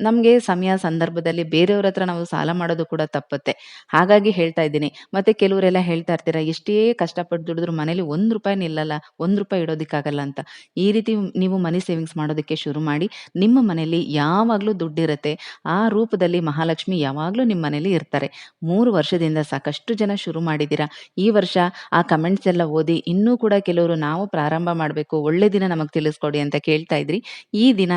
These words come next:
ತುಂಬಾನೇ ಒಳ್ಳೆ ದಿನ ಇದೆ. ಬೆ-, ಆ, ಆಗಸ್ಟ್ ಮೂವತ್ತನೇ ತಾರೀಕು ಬೆಳಗ್ಗೆ ಆರರಿಂದ ಏಳು ಗಂಟೆವರೆಗೂ ತುಂಬಾ ಒಳ್ಳೆ ಸಮಯ. ಆ ಸಮಯದಲ್ಲಿ ನೀವು ಶುರು ಮಾಡಿ. ಅಥವಾ ಬೆಳಗ್ಗೆ ಮಾಡೋದಕ್ಕಾಗ್ಲಿಲ್ಲ ಕೆಲವ್ರಿಗೆ ಅಂದ್ರೆ ಸಂಜೆ ಐದು ಗಂಟೆ ಮೂವತ್ತು ನಿಮಿಷದಿಂದ ಏಳು ಗಂಟೆ ಒಳಗಾಗಿ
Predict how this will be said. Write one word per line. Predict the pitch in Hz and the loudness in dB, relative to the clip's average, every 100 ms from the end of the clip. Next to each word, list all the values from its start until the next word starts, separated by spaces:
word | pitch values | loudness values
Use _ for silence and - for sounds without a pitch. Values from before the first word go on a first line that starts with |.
| 180 | -2
ತುಂಬಾನೇ | 185 180 202 214 226 | -2 -2 2 2 2
ಒಳ್ಳೆ | 185 160 180 170 | 2 4 4 4
ದಿನ | 156 | 0
ಇದೆ. | 147 143 120 - - - | -2 -2 -4 -8 -18 -2
ಬೆ-, | 170 - | -2 0
ಆ, | 175 170 170 - | -2 0 0 -2
ಆಗಸ್ಟ್ | 165 165 202 - - | -2 2 2 2 -4
ಮೂವತ್ತನೇ | 170 190 202 202 | 0 0 2 -2
ತಾರೀಕು | - 151 147 143 208 339 - - - | 0 0 0 -2 -4 -6 -12 -16 2
ಬೆಳಗ್ಗೆ | 180 214 214 226 | 6 6 6 4
ಆರರಿಂದ | 160 165 214 202 190 | 4 2 2 2 2
ಏಳು | 196 160 170 | 2 4 4
ಗಂಟೆವರೆಗೂ | 160 147 147 139 131 | 2 0 -2 -2 -4
ತುಂಬಾ | - 190 202 208 214 | -4 -4 0 2 2
ಒಳ್ಳೆ | 175 165 | 2 0
ಸಮಯ. | 165 151 147 147 - - | 0 -2 -4 -6 -12 -2
ಆ | 175 202 | 4 4
ಸಮಯದಲ್ಲಿ | 196 180 185 185 180 | 4 -2 2 2 2
ನೀವು | 160 | -2
ಶುರು | 160 160 151 | -2 -2 0
ಮಾಡಿ. | 156 143 143 - - _ | 0 -2 -4 -8 -16 _
ಅಥವಾ | 196 214 226 220 | -2 0 2 4
ಬೆಳಗ್ಗೆ | 175 170 196 240 | 4 4 6 4
ಮಾಡೋದಕ್ಕಾಗ್ಲಿಲ್ಲ | 202 175 175 170 151 170 180 170 | 4 2 0 2 0 2 0 -2
ಕೆಲವ್ರಿಗೆ | 170 156 156 156 | -2 -2 -2 -2
ಅಂದ್ರೆ | 143 139 175 - - _ - | -2 -2 -4 -8 -20 _ 4
ಸಂಜೆ | 208 233 240 170 226 - 147 190 | 6 8 8 6 4 -2 2 4
ಐದು | 226 | 4
ಗಂಟೆ | 202 196 202 | 2 0 -2
ಮೂವತ್ತು | 170 160 185 180 | -2 -2 -2 -2
ನಿಮಿಷದಿಂದ | 156 151 151 143 175 | -4 -2 -2 -2 0
ಏಳು | 190 180 196 | 4 4 4
ಗಂಟೆ | 180 165 | 0 -2
ಒಳಗಾಗಿ | 180 143 143 143 139 | -2 -2 0 0 -2